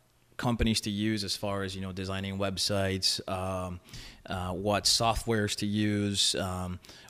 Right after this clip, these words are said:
what systems and policies to have in a law firm. So just a lot of the structural stuff has been, has been key. And then also, you know, the attorney part is, okay, well, you know, what does filing this motion mean? Where do I file it? Um,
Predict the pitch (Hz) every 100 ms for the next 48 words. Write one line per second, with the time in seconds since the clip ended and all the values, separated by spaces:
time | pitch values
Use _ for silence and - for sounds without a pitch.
0 | - 107 107 104 - - 139 - 131 117
1 | - 104 - 107 113 113 117 110 95 110
2 | 110 107 98 95 107 - 107 104 - 107
3 | 123 101 104 127 90 - - 110 - 127
4 | 113 - 117 113 - 113 107 110 107 104
5 | 104 104 104 101 113 113 110 104 110 107
6 | 117 113 - 104 101 - 101 98 95 -
7 | 143 143 107 - 92 92 92 90 - -
8 | - - - - 113 107 101 98 98 -
9 | 101 95 92 107 - 98 - - 101 101
10 | 98 95 101 95 101 95 101 98 95 101
11 | 98 95 - 101 101 98 98 92 - 92
12 | 90 90